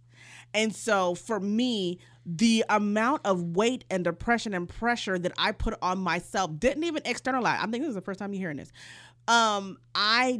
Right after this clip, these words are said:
did not know what I was going to do, feeling like all of a sudden he's going to be trapped having to take care of me. And it, for a good three days,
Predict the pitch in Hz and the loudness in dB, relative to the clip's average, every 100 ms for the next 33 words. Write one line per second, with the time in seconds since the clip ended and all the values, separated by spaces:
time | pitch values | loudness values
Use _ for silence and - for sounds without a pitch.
0 | 180 214 247 208 214 190 190 202 220 196 | -2 -2 -2 0 0 0 0 2 4 2
1 | - 185 208 220 196 175 196 190 - 190 | 2 2 4 2 0 -2 0 -2 -4 -6
2 | 160 214 190 - - 220 214 190 170 160 | -2 0 0 -4 0 2 2 0 0 0
3 | 151 - - 190 214 196 - 208 196 170 | -2 -4 0 0 0 -4 -2 0 2 0
4 | 160 - - - _ - - 254 254 190 | -2 -8 -20 -20 _ -16 -2 2 2 0
5 | 214 202 180 170 160 - 240 220 160 - | -2 0 -2 -2 -6 -2 2 2 2 -2
6 | - 196 196 185 175 175 123 202 190 165 | 0 2 2 0 0 -2 -4 -4 0 0
7 | 139 101 - - - - - 220 220 214 | -4 -8 -10 -16 -18 -12 2 4 6 4
8 | - - 233 262 - - _ _ 202 - | -4 0 2 2 -4 -20 _ _ -20 -2
9 | 247 233 208 180 226 330 - 254 254 196 | 0 2 0 0 -2 -2 -2 0 2 2
10 | 226 240 180 | 2 2 0